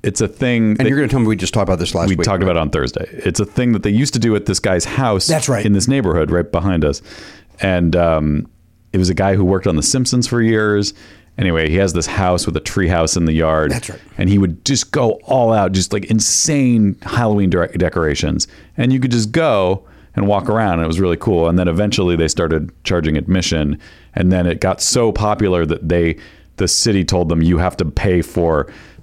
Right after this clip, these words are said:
Speaker 1: police to be here when it's happening." And they were like, it costs, like, thousands and thousands of dollars, and they were like, "We can't do it." So they didn't do it last year for the first time in a long time, and everyone was bummed out. So now they're moving it to Griffith Park, and they're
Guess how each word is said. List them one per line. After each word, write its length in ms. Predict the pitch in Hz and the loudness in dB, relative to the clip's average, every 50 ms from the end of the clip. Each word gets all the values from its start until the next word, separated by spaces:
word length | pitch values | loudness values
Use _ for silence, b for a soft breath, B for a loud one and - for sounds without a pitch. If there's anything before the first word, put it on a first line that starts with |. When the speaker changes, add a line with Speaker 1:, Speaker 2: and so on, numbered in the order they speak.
| - | -6
Speaker 1:
police 600 | - - 104 95 98 101 98 87 - - - - - | -2 0 0 2 2 2 2 2 0 0 -2 -4 -4
to 120 | - - | -4 -6
be 260 | 85 78 104 104 98 90 | -4 0 0 2 2 2
here 280 | 82 - 95 87 80 | 2 0 0 0 0
when 240 | 78 76 78 82 76 | 0 0 0 0 0
it's 120 | 76 - - | -2 -2 -2
happening." 600 | - 98 90 82 - 87 80 76 71 69 69 - | -2 0 0 0 -2 -2 -2 0 -2 -2 -2 -2
And 140 | - - 78 | -2 -2 0
they 40 | 76 | 0
were 80 | 73 73 | 0 0
like, 200 | 71 71 71 - | 0 -2 -2 -4
it 100 | - 85 | -6 -6
costs, 240 | - - 90 80 - | -4 -2 -2 -2 -2
like, 160 | 80 80 - | -4 -4 -6
thousands 500 | - - - 82 80 78 69 76 71 65 | -6 -4 -2 0 0 0 0 0 -2 -2
and 100 | 76 69 | -2 -4
thousands 260 | - 71 69 65 64 65 | -2 -2 -2 -2 -2 -4
of 80 | 67 | -4
dollars, 340 | 71 - - - - 76 - | -4 -4 -4 -4 -4 -6 -6
and 80 | 80 80 | -4 -4
they 40 | |
were 80 | - - | -4 -4
like, 160 | - - - | -4 -4 -4
"We 80 | - - | -6 -6
can't 260 | - - - - - | -4 -4 -6 -4 -4
do 80 | - - | -4 -4
it." 220 | - - - B B B B B B | -4 -4 -6 B B B B B B
So 120 | - - | -2 0
they 80 | 92 90 | 0 2
didn't 160 | 101 107 104 | 2 4 4
do 100 | 117 165 | 4 2
it 60 | 135 80 | 2 0
last 240 | 73 71 67 - | 0 -2 -2 -2
year 80 | - 73 | -4 -4
for 100 | - 78 | -2 -4
the 60 | 73 | -4
first 240 | 73 - 85 78 - | -4 -2 -4 -4 -2
time 220 | - 90 80 76 71 | -2 -2 0 0 0
in 100 | 69 69 71 | 0 -2 -2
a 60 | 73 | -2
long 160 | 71 69 69 | -2 -2 -2
time, 300 | 69 - 78 73 69 65 B B B B B B B B - | -2 -2 -2 -2 -2 -4 B B B B B B B B -6
and 100 | - 78 78 | -4 -2 -2
everyone 180 | 76 76 76 73 | 0 0 0 -2
was 100 | 69 65 | -2 -2
bummed 240 | 69 71 69 67 | -2 -2 -2 -2
out. 220 | 65 64 67 71 - | -2 -2 -4 -4 -2
So 80 | - | 0
now 260 | 85 90 101 107 104 101 | 0 2 2 2 0 0
they're 120 | 95 90 | 0 2
moving 320 | 87 85 82 76 78 76 | 2 2 2 0 0 0
it 160 | 76 71 - - | -2 -2 -4 -4
to 180 | - 76 71 | -2 -2 -2
Griffith 340 | 69 - 73 67 78 71 - | -2 -4 -4 -4 -4 -6 -6
Park, 320 | - - 69 64 62 - | -4 -4 -2 -2 -2 -4
and 300 | - 73 76 - - - | -4 -4 -4 -4 -6 -6
they're 160 | - 71 65 | -4 -4 -4